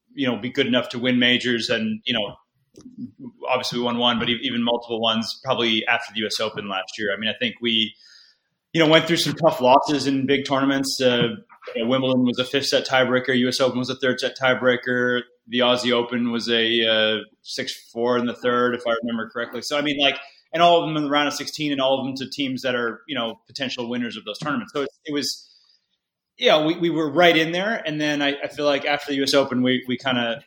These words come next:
sat down and, you know, had some, uh, some good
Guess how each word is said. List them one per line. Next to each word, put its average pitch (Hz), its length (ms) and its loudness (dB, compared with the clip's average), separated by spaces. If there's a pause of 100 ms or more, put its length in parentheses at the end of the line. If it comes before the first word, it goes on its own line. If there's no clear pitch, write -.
sat 127 260 2
down 127 300 4
and, 110 300 -4 (680)
you 147 120 -4
know, 113 160 -2
had 123 240 0
some, 120 360 -2
uh, 113 280 0 (140)
some 120 240 -2
good 143 200 2